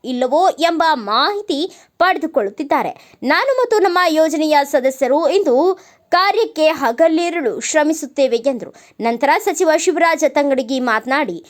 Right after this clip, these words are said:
"ಈ ಹುದ್ದೆಗೆ ರೆಡ್ಡಿ ಶ್ರೀನಿವಾಸ್ ಅವರು ಆಯ್ಕೆ ಆಗಿರುವುದು ನನಗೆ ಹೆಮ್ಮೆಯ ವಿಷಯ. ಅಚ್ಚುಕಟ್ಟಾಗಿ ಗ್ಯಾರಂಟಿ ಯೋಜನೆಗಳ ಬಗ್ಗೆ ಜನರಲ್ಲಿ ಜಾಗೃತಿ ಹಾಗೂ ಉತ್ತಮ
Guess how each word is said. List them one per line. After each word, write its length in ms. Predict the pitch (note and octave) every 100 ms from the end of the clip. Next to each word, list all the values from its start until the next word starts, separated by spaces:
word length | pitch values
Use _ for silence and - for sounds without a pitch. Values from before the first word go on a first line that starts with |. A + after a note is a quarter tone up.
| - -
"ಈ 140 | D#4
ಹುದ್ದೆಗೆ 560 | E4 F#4 - D4 D#4+ F4+
ರೆಡ್ಡಿ 280 | - C4 D4+
ಶ್ರೀನಿವಾಸ್ 640 | - E4 F4+ D#4 D4 D4+
ಅವರು 280 | C4+ C4+ C#4+
ಆಯ್ಕೆ 460 | B3 C#4 E4 D#4
ಆಗಿರುವುದು 560 | D4 B3+ B3 B3+ C#4 C4
ನನಗೆ 360 | D4+ E4+ C4 D4+ - - _ -
ಹೆಮ್ಮೆಯ 400 | D#4 A4+ A#4 C4
ವಿಷಯ. 360 | F3+ F#3+ G#3 F#3+ -
ಅಚ್ಚುಕಟ್ಟಾಗಿ 760 | C#4 D4 D4+ C4+ C4 B3 A#3+ E4+
ಗ್ಯಾರಂಟಿ 520 | D#4+ D#4+ F4 E4 D4
ಯೋಜನೆಗಳ 440 | D4 D#4 C#4+ C#4 C4+
ಬಗ್ಗೆ 420 | D4 C#4+ A#3 D#4 - - F#3
ಜನರಲ್ಲಿ 520 | C4+ E4 G4 D#4 F4+
ಜಾಗೃತಿ 540 | B3 D#4+ E4 D#4 D4+
ಹಾಗೂ 320 | D#4 C4+ B3+ E4
ಉತ್ತಮ 280 | E4+ G#4+